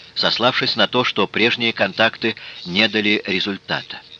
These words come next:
Очевидно, он имел в виду миссию епископа Адальберта к Ольге и её отказ принять латинскую веру. Но, может быть, играли роль и более поздние события, происходившие в Италии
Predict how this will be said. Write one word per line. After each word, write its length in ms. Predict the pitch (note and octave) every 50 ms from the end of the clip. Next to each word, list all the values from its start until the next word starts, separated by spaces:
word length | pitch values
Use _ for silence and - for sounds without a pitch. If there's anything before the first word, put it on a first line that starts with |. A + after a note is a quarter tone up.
| - - - - - - - - - - - - -
Очевидно, 540 | - - - - B2+ F3+ G#3 E3+ E3+ E3 D3+
он 220 | - C#3+ E3+ D#3
имел 260 | C#3+ C#3 C#3+ D3 C3+
в 40 | A2
виду 320 | F2 F#2+ G2 G2 C#3 D#3 C3+
миссию 520 | A#2 C3 C#3+ - - - C3+ B2+ B2 A#2
епископа 680 | G2+ F#2 - - B2 - - - A#2+ - - A#2 A2+ A2 - - - - - _
Адальберта 920 | - G#2 G#2 G2 A2 G#2+ A2 G#2+ G3+ C#3 D#3 C#3+ - - - - D#3 - - -
к 80 | - G#2+
Ольге 440 | G2+ F2 D2+ C2 - - B1+ A#1 - - - - - - - - - -
и 80 | - F2
её 240 | E2+ F2 F2+ F#2+ G2+
отказ 480 | G2 G2 - - - A2+ C3 - - -
принять 460 | - - G#2+ G2+ F#2+ G2+ A2+ A#2+ -
латинскую 680 | A#2 A2 G#2 - - G#2+ G#2+ - - - G#2 G2+ G#2 G#2
веру. 340 | F#2 E2+ D#2+ D2 C#2+ - - - - - - - - - - - - -
Но, 220 | - D#2+ D#2+ D#2+ D#2+
может 300 | E2+ F#2+ F2+ F2+ F2 D#2
быть, 260 | D2+ F2+ F2 - - - - - - - -
играли 380 | F2 E2 F2 F2+ F2 F2 F2 F2+
роль 280 | F2 F2+ F#2 F2+ E2+ -
и 80 | - F2
более 320 | D2 E2+ E2+ E2 E2+ F2
поздние 500 | F2 - - A2+ D#3 D3+ - C3+ A#2 G2+
события, 680 | F2+ - - F#2+ E2+ D2+ D#2+ D2 - - - C#2 C2 - - - - - - -
происходившие 800 | E2 E2 D#2+ D2+ - - F#2+ E2+ D2 F2 - - - F2 E2+ D#2
в 100 | D2 D2+
Италии 520 | - - F#2+ G#2 A2+ A#2 B2 C3 C3+ -